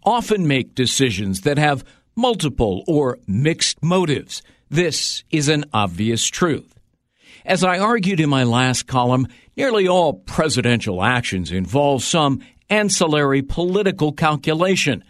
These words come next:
Sometimes there is a dual or overlapping purpose. And history is replete with examples of how presidents, including Abraham Lincoln, have rendered decisions that benefited themselves and the nation simultaneously.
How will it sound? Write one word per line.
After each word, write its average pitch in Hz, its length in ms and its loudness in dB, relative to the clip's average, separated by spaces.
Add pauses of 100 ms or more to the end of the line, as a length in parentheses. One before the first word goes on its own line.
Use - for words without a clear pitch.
(380)
Sometimes 104 680 0
there 131 180 0
is 143 100 0
a 170 80 0
dual 147 560 -2
or 107 300 -2 (100)
overlapping 170 720 0
purpose. 190 640 -4 (640)
And 196 140 2
history 190 560 0
is 131 160 -2
replete 160 640 -2
with 156 160 0
examples 127 640 0
of 139 100 0
how 147 220 2 (140)
presidents, 147 600 -2 (380)
including 202 920 -2
Abraham 151 580 0
Lincoln, 160 400 0 (380)
have 98 260 -2
rendered 190 360 0
decisions 147 680 0
that 151 200 0 (280)
benefited 202 640 0
themselves 147 680 2 (120)
and 208 320 0
the 190 100 0
nation 143 420 0
simultaneously. 135 1160 0